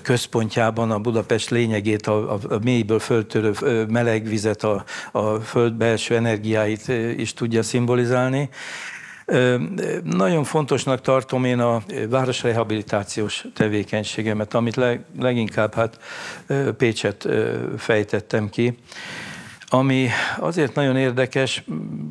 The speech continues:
számomra, mert nagyon fontosnak tartom, hogy egy kultúra folyamatosan jelen legyen. És, ö,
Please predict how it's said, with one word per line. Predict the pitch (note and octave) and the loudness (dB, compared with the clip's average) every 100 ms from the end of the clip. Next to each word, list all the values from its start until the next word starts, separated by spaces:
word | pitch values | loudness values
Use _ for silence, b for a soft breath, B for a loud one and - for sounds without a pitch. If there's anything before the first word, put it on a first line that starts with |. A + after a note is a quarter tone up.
| - | -10
számomra, | - A#2 A#2+ B2 B2 B2+ C#3+ B2 - | -2 2 4 4 2 2 2 -2 -6
mert | B2 A#2+ | -2 -2
nagyon | F#3+ D#3+ | 2 2
fontosnak | A#2+ - A#2+ A#2+ - A2+ | 2 0 0 0 0 -2
tartom, | - C3+ - B2 | 2 2 2 0
hogy | A#2+ | 0
egy | A2 | -2
kultúra | - B2+ C3+ G#2+ | -2 0 2 2
folyamatosan | - A#2 A2+ G2 G#2+ - A2+ A2+ - | 2 0 0 -4 -4 -2 -2 -2 -2
jelen | C3 A#2+ A2+ G2+ | 2 2 2 2
legyen. | G#2 G#2+ G#2 G#2 B B B B B | 0 0 -2 -6 B B B B B
És, | B2 A#2+ A#2 | 4 4 4
ö, | C3+ B2 B2 | 4 4 4